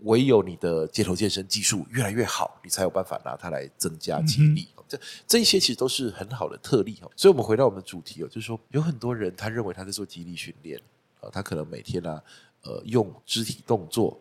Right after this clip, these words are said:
Speaker 1: 去做了一些东西，做完了也觉得通体舒畅。但是你可以回头检查一下，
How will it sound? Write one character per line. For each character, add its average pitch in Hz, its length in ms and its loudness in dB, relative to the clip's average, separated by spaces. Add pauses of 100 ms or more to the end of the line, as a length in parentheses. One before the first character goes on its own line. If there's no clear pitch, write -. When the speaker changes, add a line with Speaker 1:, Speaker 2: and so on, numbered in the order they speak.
Speaker 1:
去 110 100 -12
做 113 240 2
了 87 80 -4
一 95 60 -6
些 98 100 -4
东 90 220 -6
西， 87 240 -8
做 135 180 4
完 80 240 0
了 80 80 -14
也 69 80 -16
觉 - 160 -12
得 87 80 -4
通 107 240 -14
体 - 140 -20
舒 - 200 -8
畅。 107 300 -8
但 117 260 0
是 110 320 2 (120)
你 87 100 -16
可 110 140 -2
以 - 20 0
回 98 160 -4
头 87 100 -4
检 80 220 -10
查 62 220 -12
一 69 40 -14
下， 82 240 -2